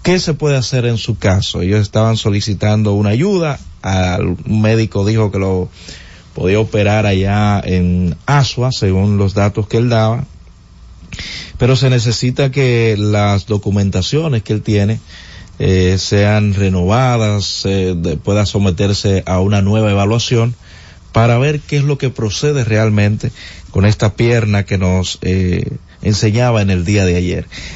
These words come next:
El otro caballero que vino a solicitar una ayuda para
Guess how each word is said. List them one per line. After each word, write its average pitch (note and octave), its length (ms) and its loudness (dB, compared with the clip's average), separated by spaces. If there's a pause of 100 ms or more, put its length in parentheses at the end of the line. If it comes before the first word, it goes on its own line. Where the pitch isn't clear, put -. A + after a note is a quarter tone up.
(200)
El A#2+ 160 0
otro G3+ 220 0
caballero G3+ 560 0
que F3+ 100 -2
vino D#3 540 0
a B2 80 0
solicitar A#2 640 -2
una C#3+ 140 0
ayuda C3 440 0
para G#2+ 640 0